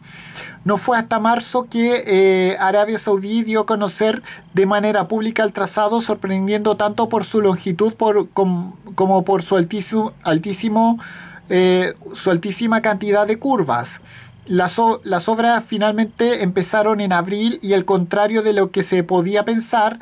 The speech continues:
se incluía la construcción de un importante segmento del trazado, así como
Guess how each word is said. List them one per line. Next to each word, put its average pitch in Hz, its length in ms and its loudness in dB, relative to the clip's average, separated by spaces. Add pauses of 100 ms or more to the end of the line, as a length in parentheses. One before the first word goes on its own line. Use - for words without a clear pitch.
(280)
se - 160 -4
incluía 202 560 2
la 214 140 2
construcción 196 580 -2
de 220 80 2
un 214 140 -2
importante 196 680 -2
segmento 202 480 0
del 208 140 -2
trazado, 180 760 0
así 180 280 -4
como 220 380 2